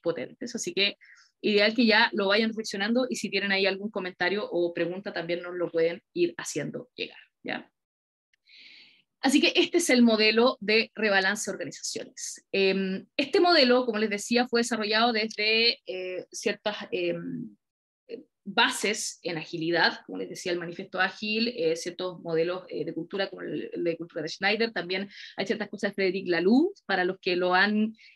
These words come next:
leído, eh, no me voy a detener en eso ahora, pero, por ejemplo, acá podríamos, em,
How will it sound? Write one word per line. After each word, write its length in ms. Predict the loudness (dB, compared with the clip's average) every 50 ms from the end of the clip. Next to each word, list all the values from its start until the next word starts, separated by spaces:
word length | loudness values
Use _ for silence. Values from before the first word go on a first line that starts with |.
| -6
leído, 800 | 0 4 6 6 8 8 8 6 6 4 4 4 2 0 -2 -2 -2
eh, 320 | -2 0 0 -2 -4 -4 -4
no 380 | -4 -2 0 0 2 4 4
me 100 | 4 6
voy 120 | 6 6 6
a 40 | 4
detener 360 | 4 2 0 0 0 0 0
en 60 | 0
eso 200 | -2 -2 0 0
ahora, 320 | 2 4 6 6 6 4
pero, 460 | 4 2 0 0 -2 -4 -4 -6 -8 _
por 120 | -4 -4
ejemplo, 320 | -2 2 2 2 2 2 2
acá 180 | 2 2 0
podríamos, 600 | 0 0 0 2 2 0 0 0 -4 -4 -6 -10 -6
em, 480 | -4 0 2 2 2 0 -2 -6 -6